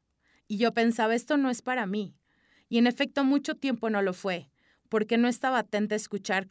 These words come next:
cómo lo habían hecho o su esfuerzo para lograrlo. Yo solo veía que ellos tenían algo que yo no tenía. Y eso era parte como de un sueño que no tenía acción. Era solo un sueño. ¿Te ha pasado esto?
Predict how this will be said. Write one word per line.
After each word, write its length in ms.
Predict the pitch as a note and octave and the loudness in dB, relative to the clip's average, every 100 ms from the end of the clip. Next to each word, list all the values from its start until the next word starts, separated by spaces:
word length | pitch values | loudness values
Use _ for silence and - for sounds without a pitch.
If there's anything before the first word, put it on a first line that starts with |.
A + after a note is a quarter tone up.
| _ | _
cómo 300 | B3 A3+ C4+ | 0 2 2
lo 100 | A#3+ | 0
habían 340 | F#3 F#3+ F#3 | 0 -2 -2
hecho 420 | F3+ - E3+ - - _ _ _ _ _ _ _ | -4 -6 -6 -8 -12 _ _ _ _ _ _ _
o 140 | A3 A3 | 0 2
su 160 | A#3+ | 2
esfuerzo 580 | A3 - A#3+ A3+ A3 A3+ | 0 0 0 0 0 -2
para 220 | G3+ F3+ | 0 0
lograrlo. 500 | E3 E3 G#3 G3 F#3+ | -2 0 2 2 2
Yo 240 | F3+ A3+ A3+ | 2 2 2
solo 320 | C4+ A#3+ A#3+ | 0 0 0
veía 380 | G#3+ F#3 E3 F3 | 0 0 0 0
que 160 | A#3 | 0
ellos 260 | A3 A3 A3 | 0 0 -2
tenían 360 | G#3 F#3+ F3+ | -4 -2 0
algo 280 | F3 E3+ E3+ | -2 -4 -6
que 160 | E3+ E3+ | -6 -2
yo 160 | F#3 | -2
no 180 | F3 E3+ | -2 -6
tenía. 480 | E3 D#3 D#3 D3+ D#3 _ _ _ _ _ _ _ _ _ _ _ _ _ | -8 -12 -12 -14 -18 _ _ _ _ _ _ _ _ _ _ _ _ _
Y 140 | G#3+ C#4 | -6 -4
eso 160 | C#4+ | -2
era 140 | G4 A#3+ | -4 -2
parte 320 | G#3+ G#3+ B3 | -2 -2 -2
como 240 | A#3+ G#3 | 0 2
de 140 | G3 G3 | 2 2
un 160 | A#3 | 2
sueño 640 | A#3 - A#3 A3+ G3+ G3+ B3 | 0 -2 0 0 0 -4 -4
que 100 | G#3+ | -2
no 200 | G#3 A3 | -2 -2
tenía 460 | A#3+ A3+ G#3+ G3+ - | -4 -2 -2 -4 -8
acción. 600 | E3 - - F3 E3 - _ _ | -14 -14 -8 -8 -8 -14 _ _
Era 240 | A3 A3+ | -4 -2
solo 440 | A3+ - A#3+ A3+ G#3+ | -4 -6 -4 -2 -2
un 180 | G#3 F#3+ | -4 -8
sueño. 460 | F#3 F3 D#3+ - _ _ _ _ _ _ | -10 -10 -12 -20 _ _ _ _ _ _
¿Te 80 | B3 | -8
ha 60 | A#3 | -4
pasado 440 | B3+ C4 A3 G3 | -6 -4 -4 -4
esto? 420 | F#3 - E3+ G#3 | -6 -8 -12 -12